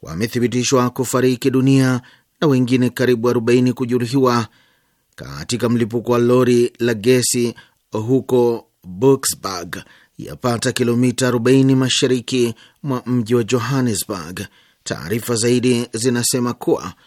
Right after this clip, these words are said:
lori hilo la kubeba gesi lilikwama chini ya daraja moja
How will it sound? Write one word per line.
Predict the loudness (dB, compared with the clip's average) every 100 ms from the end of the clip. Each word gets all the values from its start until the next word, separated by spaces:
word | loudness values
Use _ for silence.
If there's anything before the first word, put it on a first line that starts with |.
| _ _ _ _
lori | -8 0 2
hilo | 6 8 8 6 2
la | 0 0
kubeba | 2 2 2
gesi | 2 2 2 2
lilikwama | 2 2 0 2 2 2 0
chini | 0 0 0
ya | 0
daraja | -2 0 0 0 2
moja | 2 2 -2 -6 -12